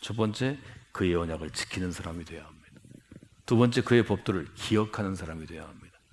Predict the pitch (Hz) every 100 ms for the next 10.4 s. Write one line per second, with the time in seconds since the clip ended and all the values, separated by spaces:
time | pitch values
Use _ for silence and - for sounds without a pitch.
0 | _ _ _ - - 143 156 147 113 110
1 | 104 92 - 95 139 202 - - _ -
2 | - 175 170 170 165 151 82 82 107 123
3 | 76 76 - - - - _ _ _ _
4 | _ _ - 131 175 170 - 90 101 87
5 | 76 - - _ _ _ _ - - -
6 | 139 147 143 110 107 120 120 104 98 101
7 | 110 101 - - _ _ - - _ -
8 | 98 123 135 123 98 120 131 135 123 110
9 | 104 104 87 87 92 85 90 90 90 76
10 | - 80 78 131